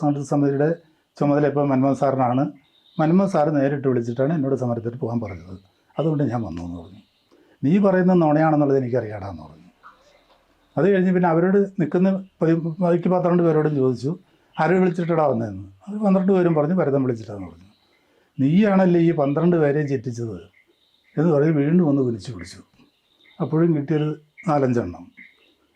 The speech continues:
അത് കഴിഞ്ഞ് വിട്ടിട്ട് ഓരോരുത്തരെ ഓരോരുത്തരെ വിളിച്ച് എല്ലാവർക്കും വീതം വീതം കൊടുക്കുകയാണ്. കു-, കൊടുക്കുന്ന എല്ലാവരുടെയും കുനിച്ച് പിടിക്കുന്നു, തല ബാക്കിലേക്ക് വയ്ക്കുന്നു, പുറത്ത് ഈ മുട്ടുകൈക്കുള്ള ഇടിയാണ് എല്ലാവർക്കും കിട്ടുന്നത്. ആ ഒരു ട്രിപ്പ് ഇടി കഴിഞ്ഞ്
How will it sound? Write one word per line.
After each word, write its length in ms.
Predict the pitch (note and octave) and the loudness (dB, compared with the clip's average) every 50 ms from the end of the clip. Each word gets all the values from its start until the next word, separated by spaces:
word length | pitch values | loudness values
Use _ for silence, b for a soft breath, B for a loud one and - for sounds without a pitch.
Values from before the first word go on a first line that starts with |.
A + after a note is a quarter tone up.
| _ _ - | _ _ -2
അത് 200 | E3+ F3+ G3+ G3+ | 0 2 2 4
കഴിഞ്ഞ് 220 | F#3 F3 E3+ F3+ F#3 | 2 2 2 2 2
വിട്ടിട്ട് 320 | D#3+ D3 D3 E3 D3 E3 | 0 -2 -2 -4 -2 0
ഓരോരുത്തരെ 480 | D#3 C#3 C3+ C#3 D3 C#3+ C#3 D3+ C#3+ C#3+ | 2 2 2 2 2 2 0 0 0 2
ഓരോരുത്തരെ 380 | C3+ B2 B2 B2 A#2+ B2+ B2+ | 2 2 0 0 0 -2 -2
വിളിച്ച് 280 | A#2+ A2 A2 G2+ - C#3 | -2 -4 -6 -4 -2 -2
എല്ലാവർക്കും 600 | B2+ A#2 A#2+ C3+ C#3 C#3 C3+ B2+ B2 - C3 A#2 | -2 0 0 0 0 0 0 -2 -2 -2 -2 0
വീതം 220 | A#2 A#2 A2+ A#2 | 0 0 -2 -2
വീതം 200 | A2 A2 G#2+ G#2+ | -6 -6 -10 -10
കൊടുക്കുകയാണ്. 460 | G2 G#2+ F#2 F#2 - F#2+ F2+ E2+ D#2 - - _ B B B B B B B B B B B B B B B | -10 -10 -10 -10 -12 -12 -14 -14 -14 -18 -20 _ B B B B B B B B B B B B B B B
കു-, 220 | - C3+ C3 B2+ - | -4 -4 -4 -2 -2
കൊടുക്കുന്ന 380 | D#3+ C3+ C3+ B2+ C#3+ C#3 C#3 C#3+ D3 | 0 0 0 0 -2 -2 0 0 0
എല്ലാവരുടെയും 880 | D3 C#3+ D3+ E3+ G3+ G#3+ G#3+ G#3 G3+ G#3+ A3 A3 G#3+ G3+ - - - - | -2 0 0 0 2 2 2 2 2 2 2 0 0 -2 -6 -16 -10 -2
കുനിച്ച് 320 | - D3+ D#3 D3+ - G#3+ | 0 0 2 2 2 2
പിടിക്കുന്നു, 760 | G3 F3+ E3+ D#3 E3+ E3+ F3+ G3 A#3 A#3 - - - G#3 G3+ - - E3 | 2 4 2 2 2 2 4 4 2 0 -2 -8 -12 -12 -10 -6 -4 -2
തല 280 | D3+ D#3+ F3+ F3+ F3+ F3+ F3 | 0 2 2 0 0 0 0
ബാക്കിലേക്ക് 480 | E3 D#3 D#3 D3+ - E3+ E3+ E3+ E3 | 0 0 0 0 0 0 0 2 2
വയ്ക്കുന്നു, 320 | E3 D#3 D#3 D3+ D#3 E3+ F#3 | 0 0 0 0 0 0 0
പുറത്ത് 420 | F#3 E3 D3+ D3+ C#3+ - F3+ F3 F3 - | 0 0 0 -2 0 0 -4 -2 0 2
ഈ 40 | E3+ | 2
മുട്ടുകൈക്കുള്ള 680 | D#3+ D3 D3 - E3+ E3 E3 D#3+ D#3+ D3 D3 D#3 E3 E3 - b b b b b b b - | 2 0 0 0 2 2 2 2 0 0 0 -2 -4 -4 -10 b b b b b b b -4
ഇടിയാണ് 340 | D#3+ C#3+ D3+ D3+ D3 C#3+ C#3+ | -2 0 2 2 2 2 2
എല്ലാവർക്കും 380 | C#3 C3 C3+ C3 C3 B2 A#2 A#2+ | 0 0 0 0 0 0 -2 -4
കിട്ടുന്നത്. 320 | A2 F#2 F2 F2+ G2 G2 - _ _ b b b b b b b b - | -8 -8 -10 -14 -16 -18 -20 _ _ b b b b b b b b -2
ആ 40 | F#3 | 0
ഒരു 220 | G3 G3+ G3+ A3 | 2 2 2 2
ട്രിപ്പ് 300 | G#3 F#3 G3+ F#3 F#3 F#3+ | 2 2 2 0 2 2
ഇടി 380 | F3+ E3+ E3+ F3 F3 F3 - _ _ _ - - - _ _ - - | 2 2 2 0 0 -2 -8 _ _ _ -20 -20 -20 _ _ -4 -2
കഴിഞ്ഞ് 340 | D#3+ D3 D3 D3 D3+ E3 | 0 0 2 2 2 2